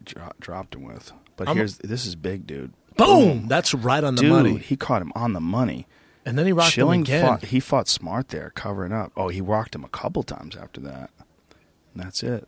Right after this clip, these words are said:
Speaker 1: Third round. Couldn't come out.
Speaker 2: Good for Schilling.
Speaker 1: Yeah. That's gotta be a giant relief for him, too, after that second round. That second round,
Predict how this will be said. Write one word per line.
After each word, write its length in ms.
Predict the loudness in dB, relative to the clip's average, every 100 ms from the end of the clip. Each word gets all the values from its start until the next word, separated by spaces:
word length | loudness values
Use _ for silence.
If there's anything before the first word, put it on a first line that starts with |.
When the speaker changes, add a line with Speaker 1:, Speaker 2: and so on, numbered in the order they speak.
| _
Speaker 1:
Third 280 | -8 -6 -4
round. 380 | -4 -4 -4 -8
Couldn't 240 | -8 -8
come 160 | -6 -6
out. 260 | -4 -6 -8
Speaker 2:
Good 180 | -8 -8
for 100 | -10
Schilling. 440 | -10 -10 -10 -12 -16 _ -20 _ _
Speaker 1:
Yeah. 460 | -10 -6 -4 -6 -10 -16 _ _ _ _ _ _
That's 380 | -8 -4 -2 -2
gotta 220 | -4 -2
be 80 | -4
a 60 | -6
giant 320 | -6 -6 -6
relief 340 | -8 -6 -4 -4
for 140 | -8
him, 140 | -12 -8
too, 220 | -4 -2
after 180 | -4 -10
that 140 | -6
second 300 | -4 -4 -4
round. 340 | -4 -4 -6
That 100 | -6
second 280 | -4 -2 -2
round, 260 | -2 -2